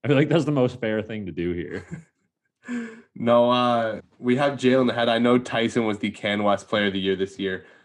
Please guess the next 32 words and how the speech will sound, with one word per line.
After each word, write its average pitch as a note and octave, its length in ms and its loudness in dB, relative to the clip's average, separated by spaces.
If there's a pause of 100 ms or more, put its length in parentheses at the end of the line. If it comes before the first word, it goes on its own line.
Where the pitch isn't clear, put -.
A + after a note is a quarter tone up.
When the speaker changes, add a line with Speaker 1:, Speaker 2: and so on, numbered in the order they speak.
(140)
Speaker 2:
Uh, F#2+ 460 -2 (240)
Jalen's B2 420 2
got A#2 200 2
the G#2 180 -4
two-time A2 1080 0 (520)
All-Canadian G#2+ 760 -2
nod F#2+ 540 0
on G#2 140 -4
the F#2+ 80 -4
first G2 400 -6
team, F2+ 260 -8
though. F2 320 -4 (320)
Uh, F2+ 280 -4 (380)
time A#2 360 -2
and G#2+ 100 -6
time A2 240 -4
again, F#2+ 540 -2 (120)
Jalen G2+ 380 -2
Philpott F#2 580 -2 (280)
and F#2+ 160 -10
Tyson G2 300 -4
Philpott F#2 320 -4
have F#2+ 180 -6
just F#2+ 200 -6
put G2+ 200 -6
a F#2 40 -6
show F#2 560 -2
on F2 160 -8
the F2 100 -10
field. E2+ 340 -12
Like, F2 200 -10
you, G2+ 180 -6